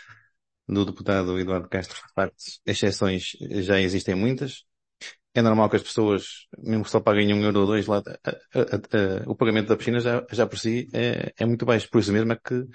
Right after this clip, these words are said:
se vai aumentar vinte por cento e mesmo assim, depois vou,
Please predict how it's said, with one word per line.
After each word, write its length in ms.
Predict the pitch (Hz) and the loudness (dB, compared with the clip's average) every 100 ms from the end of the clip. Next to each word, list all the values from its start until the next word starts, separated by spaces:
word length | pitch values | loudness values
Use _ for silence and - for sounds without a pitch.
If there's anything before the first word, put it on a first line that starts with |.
| - - - - | -20 -20 -20 -8
se 120 | - | 0
vai 80 | 110 | 2
aumentar 520 | 104 104 110 110 110 | 2 2 0 0 -2
vinte 200 | 110 104 | -4 -4
por 120 | 101 | -2
cento 200 | 120 123 | 0 2
e 40 | 123 | 4
mesmo 200 | 110 104 | 4 4
assim, 340 | 110 117 135 _ _ 110 - - - | 2 -2 -4 _ _ -20 -20 -20 -14
depois 280 | - 95 101 | -4 4 4
vou, 520 | 101 101 95 92 92 | 6 4 4 0 -4